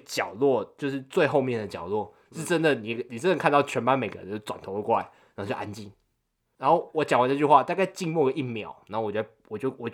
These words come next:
Speaker 1: 我的脸就开始在憋笑这样子，
Speaker 2: 嗯。
Speaker 1: 然后，然后这个时候全班就啪就大笑这样子，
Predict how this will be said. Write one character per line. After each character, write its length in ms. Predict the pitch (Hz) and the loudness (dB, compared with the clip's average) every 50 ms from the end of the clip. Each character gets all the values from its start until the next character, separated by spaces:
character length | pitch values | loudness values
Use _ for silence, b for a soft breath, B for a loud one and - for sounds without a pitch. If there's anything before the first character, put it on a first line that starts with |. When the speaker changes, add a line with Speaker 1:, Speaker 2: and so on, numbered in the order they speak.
| - - | -10 -8
Speaker 1:
我 160 | 127 110 107 | -6 -4 -4
的 60 | 113 | -4
脸 240 | 120 117 117 110 107 | -4 -2 -2 -2 -2
就 100 | 117 127 | -2 -4
开 120 | 123 131 123 | -2 -2 -2
始 60 | 113 | -2
在 120 | 110 110 | -2 -4
憋 260 | 107 - - - 98 - | -6 -8 -10 -10 -10 -8
笑 320 | - - - - - 80 - | -8 -8 -8 -8 -10 -10 -10
这 60 | 101 95 | -10 -10
样 100 | - 117 | -8 -8
子， 60 | 113 | -8
Speaker 2:
嗯。 160 | 113 113 107 | -10 -10 -8
Speaker 1:
然 100 | 107 98 | -4 -2
后， 140 | 117 123 120 117 - 120 | 0 0 0 -2 -4 -2
然 100 | 113 120 | -2 -2
后 80 | 127 | -2
这 100 | 123 139 | 0 -2
个 60 | 131 | -2
时 80 | 117 123 | 0 0
候 80 | 120 117 | -2 -2
全 180 | - - 101 | -2 -6 -8
班 160 | 98 95 104 | -8 -6 -6
就 100 | 104 107 104 - - | -6 -8 -8 -8 -6
啪 480 | - - 117 104 98 95 90 90 90 90 | -4 -2 -2 -2 -2 -4 -8 -10 -12 -12
就 120 | 90 95 | -12 -12
大 180 | 92 95 95 95 | -10 -10 -12 -12
笑 240 | - - 95 87 82 | -12 -14 -16 -16 -16
这 60 | 85 | -16
样 120 | 85 82 | -18 -20
子， 60 | - | -20